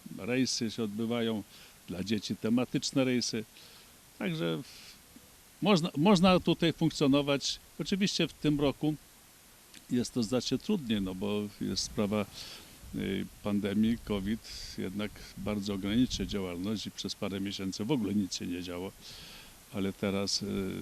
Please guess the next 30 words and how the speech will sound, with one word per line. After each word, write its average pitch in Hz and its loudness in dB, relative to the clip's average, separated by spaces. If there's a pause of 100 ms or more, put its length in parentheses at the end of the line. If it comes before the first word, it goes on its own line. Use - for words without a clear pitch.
(360)
znowu 95 -2 (360)
powoli 95 0
rusza, 104 0
chociaż, - 0 (200)
no, 127 0
nie 151 2
ma - 0
turystów 92 0
zagranicznych 92 -2
za 90 -4
wielu. 90 -2 (1000)
Jest, - -2
y, 101 0 (100)
głównie, 98 2
y, 92 0 (760)
głównie 95 0
to 98 0
są 95 2
polscy, - 0
ale 208 8
może, 240 10 (720)
to 233 8
może 240 12
być 220 10
też 202 8
dobre, 202 8
bo 185 4 (440)
Polacy, 175 6 (720)
Polacy 156 2
często 156 6